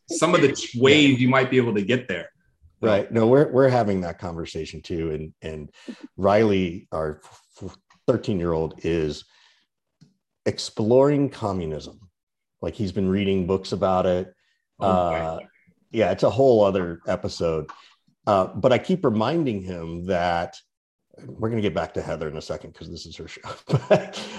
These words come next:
Speaker 2: I keep reminding him that you don't get this lifestyle in communism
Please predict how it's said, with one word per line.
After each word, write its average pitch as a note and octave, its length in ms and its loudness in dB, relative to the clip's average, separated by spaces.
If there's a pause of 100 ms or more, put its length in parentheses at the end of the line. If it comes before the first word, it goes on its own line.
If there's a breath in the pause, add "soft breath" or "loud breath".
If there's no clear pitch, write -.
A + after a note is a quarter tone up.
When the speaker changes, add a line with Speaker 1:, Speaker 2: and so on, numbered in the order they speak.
Speaker 2:
I - 60 -4
keep F3 160 -2
reminding C3+ 320 2
him A2 120 0
that F#2 180 -2 (400)
you A2+ 260 0
don't C3 240 2
get C3+ 240 0
this G#2+ 220 -4
lifestyle F#2 880 -8 (800)
in E2+ 340 -6 (520)
communism D#2+ 540 -10